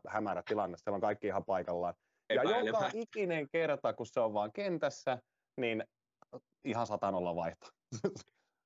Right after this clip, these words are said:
Speaker 2: Onko tästä niin kuin, onko tästä videomateriaalia jossain, koska tuohan on niin kuin, tuo kuulostaa siltä, että Nytköselle voi ainakin näyttää tuo video, niin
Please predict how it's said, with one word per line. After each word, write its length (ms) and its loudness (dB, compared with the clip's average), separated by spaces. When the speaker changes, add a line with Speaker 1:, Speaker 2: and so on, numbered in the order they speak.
Speaker 2:
Onko 220 2
tästä 300 2
niin 160 2
kuin, 200 2
onko 220 2
tästä 300 2
videomateriaalia 920 6
jossain, 500 2
koska 260 0
tuohan 280 4
on 120 2
niin 120 2
kuin, 140 2
tuo 220 4
kuulostaa 480 2
siltä, 220 4
että 220 0
Nytköselle 540 0
voi 140 0
ainakin 340 0
näyttää 360 -4
tuo 200 4
video, 300 2
niin 200 -2